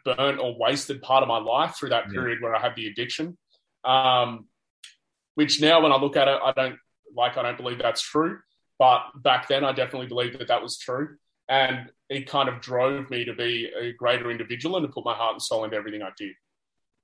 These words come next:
Speaker 1: And so got into the position of foreman, and that's where I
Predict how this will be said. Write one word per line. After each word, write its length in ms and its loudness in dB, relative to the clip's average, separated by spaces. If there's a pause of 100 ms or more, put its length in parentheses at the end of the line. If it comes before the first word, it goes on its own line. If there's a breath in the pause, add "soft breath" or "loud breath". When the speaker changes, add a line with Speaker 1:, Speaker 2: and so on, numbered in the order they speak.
(100)
Speaker 1:
And 140 -2
so 500 4 (760)
got 200 4
into 260 0
the 100 2
position 440 -2
of 140 -10
foreman, 300 0
and 100 0
that's 260 0
where 160 6
I 120 4